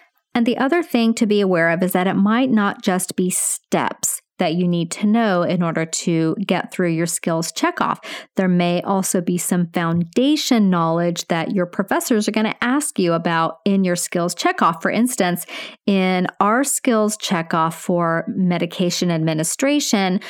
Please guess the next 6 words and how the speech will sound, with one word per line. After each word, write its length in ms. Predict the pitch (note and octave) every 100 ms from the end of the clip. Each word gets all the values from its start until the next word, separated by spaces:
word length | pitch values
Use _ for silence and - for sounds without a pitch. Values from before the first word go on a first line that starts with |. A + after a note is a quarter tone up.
| - -
when 200 | - F3+
we 140 | F3 F3
were 240 | E3+ E3
doing 680 | E3 - F3+ F3 E3+ E3+ E3+ - -
the 440 | E3 F3+ E3 E3 D#3+
injections, 960 | F3 E3+ G#3+ D4 - F3 E3+ E3 E3+